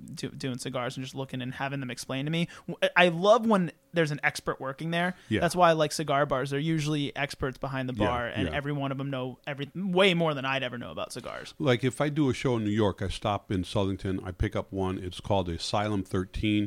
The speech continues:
Speaker 1: Mm-hmm.
Speaker 2: I do the, the green and brown wrap, it, the, the, the wrap around. It's a, a green leaf and a brown leaf,
Speaker 1: Mm-hmm.
Speaker 2: and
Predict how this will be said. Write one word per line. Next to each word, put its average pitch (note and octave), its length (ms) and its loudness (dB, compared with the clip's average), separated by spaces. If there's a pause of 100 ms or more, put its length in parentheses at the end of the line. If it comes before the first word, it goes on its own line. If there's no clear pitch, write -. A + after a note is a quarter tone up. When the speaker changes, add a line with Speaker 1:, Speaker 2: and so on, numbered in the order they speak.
Speaker 1:
Mm-hmm. F3 180 0 (280)
Speaker 2:
I F#2+ 140 0
do G2 340 2
the, F#2 320 -2
the F2 140 -4
green G2+ 300 2
and F2+ 200 0
brown F#2 260 -2
wrap, E2 400 -4
it, D#2+ 80 -8 (120)
the, F2+ 260 -8
the, D#2+ 300 -6 (120)
the F2 80 -4
wrap F#2 300 -2
around. E2+ 240 -2
It's - 180 -10
a, D#2 200 -4 (140)
a D#2+ 340 -8 (140)
green F#2+ 280 0
leaf F#2+ 240 -2
and E2 100 -4
a D#2 40 -6
brown F2 260 -2
leaf, D#2+ 160 -8 (100)
Speaker 1:
Mm-hmm. E3+ 140 -4 (200)
Speaker 2:
and F#2 360 -2